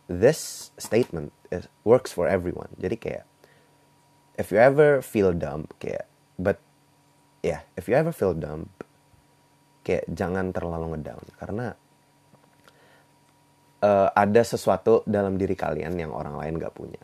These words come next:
Dan itu tuh pasti bakal jadi nilai plus buat kalian ke depannya.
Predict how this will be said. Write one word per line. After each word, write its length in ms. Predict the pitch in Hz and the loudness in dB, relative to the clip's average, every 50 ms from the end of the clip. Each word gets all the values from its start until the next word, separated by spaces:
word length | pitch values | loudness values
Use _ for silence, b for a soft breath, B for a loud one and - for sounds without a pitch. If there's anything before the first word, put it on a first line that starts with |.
| _ - | _ -12
Dan 240 | - 90 87 85 80 | -8 -6 -4 -4 -4
itu 180 | 78 - - - - | -6 -6 -6 -4 0
tuh 240 | 135 135 120 - - _ - _ _ _ - - - _ _ _ _ _ _ _ - _ | 0 0 0 0 -4 _ -20 _ _ _ -10 -10 -10 _ _ _ _ _ _ _ -8 _
pasti 320 | - 107 - - - 135 | 0 0 0 2 0 2
bakal 240 | 120 110 101 - 101 | 2 2 2 2 0
jadi 240 | 95 98 98 98 104 | 2 2 2 2 2
nilai 320 | 104 101 92 90 85 82 | 2 2 0 0 -2 -2
plus 240 | - 98 101 - - | -2 -6 -6 -6 -4
buat 160 | 87 90 - | -6 -6 -6
kalian 260 | - - 85 92 92 95 | -4 -2 -2 -2 -2 -2
ke 140 | 92 80 78 | -4 -6 -8
depannya. 380 | - - 76 73 - 73 92 | -8 -10 -12 -12 -12 -16 -18